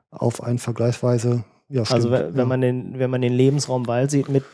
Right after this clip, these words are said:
Speaker 2: mit seinen Organismen da drin, von ganz klein bis ganz groß, dann ist der Prädator Mensch sicherlich einer, der ganz oben bei der Größe der Tiere ansetzt, die er
Speaker 1: Mhm.
Speaker 2: nutzt,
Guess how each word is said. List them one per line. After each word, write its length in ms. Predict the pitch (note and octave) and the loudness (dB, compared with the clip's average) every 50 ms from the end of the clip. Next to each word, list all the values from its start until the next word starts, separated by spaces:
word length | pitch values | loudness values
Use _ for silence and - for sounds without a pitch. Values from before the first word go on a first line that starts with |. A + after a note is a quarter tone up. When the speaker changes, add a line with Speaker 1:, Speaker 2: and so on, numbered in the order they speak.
| - - | -10 -4
Speaker 2:
mit 200 | C#3 C#3 C3+ C#3 | -2 -2 0 0
seinen 300 | B2 B2+ B2+ C#3 C#3 - | 2 2 2 2 2 2
Organismen 680 | - C#3+ C#3+ C#3 C3 C3+ D3 D#3 - - D#3+ D3 D3 | 2 2 2 2 2 2 2 2 2 2 0 2 2
da 120 | C#3+ C#3 | 2 2
drin, 280 | C3+ C#3 C3 C#3+ D3+ D3+ | 2 2 2 0 0 -2
von 180 | - C3 C3 - | -2 -4 -4 -2
ganz 220 | C3+ C3+ C#3 - | -2 -4 -4 -4
klein 220 | - C3 C3 C#3 C#3 | -2 -2 -2 0 0
bis 140 | C3+ C#3 C3+ | -2 -4 -2
ganz 240 | - G#2 C3+ C3 - | -4 -4 -4 -6 -8
groß, 400 | - - B2+ C#3 D3+ C#3+ - - - - - - - - - - _ | -8 -6 -4 -2 -2 -2 -2 -4 -10 -18 -20 -20 -20 -20 -20 -14 _
dann 160 | - A#2+ - | -6 -4 -4
ist 200 | - C3 - - | -2 -4 -2 0
der 260 | D3+ C3 C3 C3 C3 | 2 2 4 2 2
Prädator 560 | C3 - - C#3 C3 C3 B2+ C3 C3 C3+ B2 A#2 | 0 0 0 0 2 2 2 2 2 2 0 2
Mensch 260 | A#2+ A#2+ B2 C#3 C3+ | 0 0 0 -2 -2
sicherlich 500 | - - C#3+ B2+ C3 B2 B2+ A#2+ A#2+ - | -4 -4 -2 -2 0 0 0 -2 -2 -2
einer, 240 | - B2+ C3 B2+ B2 | -4 -2 -2 -2 -2
der 400 | B2 A2 A#2+ B2 A#2+ A#2 A2+ - - - - - _ _ _ _ G#3 - - - | -2 0 0 0 0 0 -2 -4 -10 -18 -20 -20 _ _ _ _ -20 -20 -16 -8
ganz 280 | E3 C#3+ C3 C3 B2+ - | -4 -4 -4 -4 -4 -6
oben 360 | - - C#3+ D3+ D#3+ D#3 D#3 C#3 | -6 -4 -4 -4 -4 -4 0 0
bei 100 | C#3+ C3+ | 2 4
der 120 | C3 C3 | 4 4
Größe 400 | B2 B2 A#2+ C3+ C#3+ D3+ D3 E3 | 2 4 4 4 6 4 4 2
der 140 | D3+ D#3 D#3 | 0 -2 -2
Tiere 340 | D3 - D#3 D#3+ D#3 D#3 - | -2 -2 0 0 0 0 -2
ansetzt, 540 | - D#3+ E3+ E3+ E3 F3+ F3+ F3 - - - | -4 -4 -2 -2 -2 -2 -2 -2 -6 -6 -6
die 140 | C#3+ A#2+ F#2+ | -4 -2 -2
er 360 | - A2+ C#3 C3 B2 B2 - _ _ _ _ _ _ _ _ _ _ _ _ _ _ _ | 0 0 0 0 0 -2 -6 _ _ _ _ _ _ _ _ _ _ _ _ _ _ _
Speaker 1:
Mhm. 320 | C#3 C#3 C3+ A#2+ A#2+ C3 - _ _ _ | 0 0 0 0 0 -4 -8 _ _ _
Speaker 2:
nutzt, 580 | - C3 C3+ D#3 G#3 - - - - - - | -2 2 4 4 4 2 0 -4 -6 -6 -8